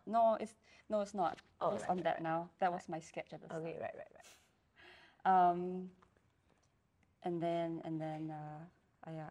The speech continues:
Speaker 1: I lost track. Lost
Speaker 2: Illustrator.
Speaker 1: Yeah, I just, I just fo-, start focusing on illustration, and I think one of my earlier, my friends gave me an illustration job at the start,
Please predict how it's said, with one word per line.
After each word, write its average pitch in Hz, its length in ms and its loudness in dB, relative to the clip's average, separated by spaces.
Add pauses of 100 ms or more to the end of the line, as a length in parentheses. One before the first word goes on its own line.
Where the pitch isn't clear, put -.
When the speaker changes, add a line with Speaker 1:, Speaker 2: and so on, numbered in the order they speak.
Speaker 1:
I - 40 -8
lost 160 280 -12
track. - 140 -18 (540)
Lost - 240 -20 (680)
Speaker 2:
Illustrator. 170 800 2 (400)
Speaker 1:
Yeah, 185 260 0
I 180 100 0
just, 226 260 -8
I 202 80 4
just 202 160 -8
fo-, 185 100 -4
start 202 200 2
focusing 196 300 -6
on - 60 -2
illustration, 160 720 -8
and 160 260 -6
I 165 80 -4
think 180 280 -8 (180)
one 170 240 4
of 180 100 2
my 160 420 0 (400)
earlier, 165 420 -2 (760)
my 165 120 -2
friends 170 460 -2
gave 165 160 -2
me 170 160 -2
an 156 60 0
illustration 160 400 -4
job 165 160 0
at 165 100 -8
the - 60 -20
start, 190 320 6